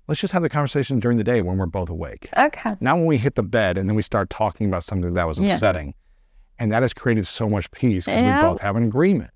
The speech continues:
Speaker 2: Amazing.
Speaker 1: We created a healthy boundary by calling it an agreement.
Speaker 2: Yeah.
Speaker 1: And we stick to that standard.
Speaker 2: Right. And previous relationships, what would you do instead?
Speaker 1: Oh, I would just try to solve
Speaker 2: <laughs>
Speaker 1: the problem, stay up all night. I would
Speaker 2: Yeah.
Speaker 1: just, you know, and then it would just escalate and escalate to, like, frustration and exhaustion and then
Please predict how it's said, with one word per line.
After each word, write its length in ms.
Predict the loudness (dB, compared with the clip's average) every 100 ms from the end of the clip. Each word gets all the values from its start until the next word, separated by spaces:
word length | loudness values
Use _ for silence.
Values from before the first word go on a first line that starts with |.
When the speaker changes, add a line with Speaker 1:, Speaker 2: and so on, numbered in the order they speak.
| -4
Speaker 2:
Amazing. 640 | 0 2 2 2 0 2
Speaker 1:
We 100 | 0
created 320 | 2 4 4 4
a 60 |
healthy 340 | 2 0 2 2
boundary 480 | 2 0 0 0 -2
by 440 | -2 -2 -2 -4 -8
calling 280 | -2 0 2
it 80 | 0
an 120 | -2
agreement. 540 | -2 0 2 0 -2 -10 0
Speaker 2:
Yeah. 200 | 0 0
Speaker 1:
And 180 | -2 0
we 80 | 0
stick 320 | 0 0 0
to 140 | 0 2
that 240 | 2 -2
standard. 640 | -6 -2 0 0 0 -4 -6
Speaker 2:
Right. 380 | -4 -4 -4 -8 -12 _ _ _
And 200 | 2 2
previous 420 | 2 0 0 0 0
relationships, 480 | 0 0 -4 -8 -4
what 120 | -2
would 180 | 0 0
you 80 | 0
do 140 | 2
instead? 340 | 2 0 0 2
Speaker 1:
Oh, 120 | 4
I 120 | 4
would 80 | 2
just 100 | 0 0
try 140 | 2
to 60 | 2
solve 300 | 2 2 2
Speaker 2:
<laughs> 60 |
Speaker 1:
the 20 | 0
problem, 420 | 2 4 4 0
stay 200 | 0 0
up 120 | 2
all 120 | 0 2
night. 540 | 2 2 2 0 2
I 160 | 2 4
would 60 |
Speaker 2:
Yeah. 160 | 4 2
Speaker 1:
just, 260 | 0 -6
you 160 | -2 0
know, 400 | 0 0 -2 -4 -2
and 120 | 0
then 60 |
it 40 | 0
would 80 | 0
just 200 | -4 -6
escalate 420 | -8 -4 -2 0
and 80 | 0
escalate 440 | -2 -2 -2 -2 -2
to, 80 | -2
like, 180 | -4 -6
frustration 760 | -6 -6 -2 0 0 0 -2
and 100 | -2
exhaustion 680 | -4 -2 0 0 -2 -4 -2
and 120 | 0
then 300 | 0 -2